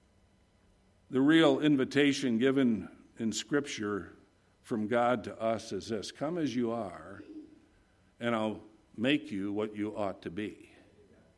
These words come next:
And that's gonna take the rest of our life.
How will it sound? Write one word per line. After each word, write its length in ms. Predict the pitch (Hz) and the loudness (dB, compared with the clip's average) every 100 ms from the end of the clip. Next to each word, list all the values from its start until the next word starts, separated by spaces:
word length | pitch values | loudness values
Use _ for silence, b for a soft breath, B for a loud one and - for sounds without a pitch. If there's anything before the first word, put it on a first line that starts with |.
| _ _ _ _ _ _ _ _ _ _ _ _ _ _ _ - | _ _ _ _ _ _ _ _ _ _ _ _ _ _ _ -8
And 120 | 107 | -2
that's 180 | 123 - | -2 -2
gonna 180 | 127 98 | -2 -2
take 280 | 131 113 113 | 0 -2 -2
the 60 | |
rest 300 | 104 120 131 | -2 -2 -4
of 120 | 120 | -4
our 120 | 123 120 | -4 -4
life. 520 | 120 90 - - | -6 -12 -18 -20